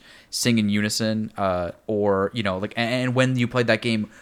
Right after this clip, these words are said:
were you assessing, like, could it possibly be of the same quality? 'Cause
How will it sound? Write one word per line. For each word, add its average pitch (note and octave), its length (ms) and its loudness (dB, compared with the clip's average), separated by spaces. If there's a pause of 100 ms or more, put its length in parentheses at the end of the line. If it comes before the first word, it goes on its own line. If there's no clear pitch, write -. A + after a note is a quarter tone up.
(200)
were B2 140 4
you B2+ 180 4
assessing, A#2 420 2
like, G2+ 200 -2
could C3 260 2
it B2+ 120 -4
possibly G#2 540 -2
be G#2 300 -2
of F#2 240 -4
the F#2+ 80 -10
same G2 260 -4
quality? G2 460 -6
'Cause A#2 180 -8